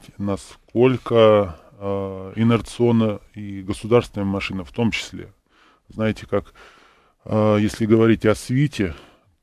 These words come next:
то, ну, допустим, я приведу просто жизненный пример. Если, э, ты вчера, м,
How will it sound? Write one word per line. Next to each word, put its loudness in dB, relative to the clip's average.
то, 0
ну, 4
допустим, 0
я -2
приведу 2
просто -4
жизненный 2
пример. 0
Если, 2
э, -6
ты -4
вчера, 4
м, -16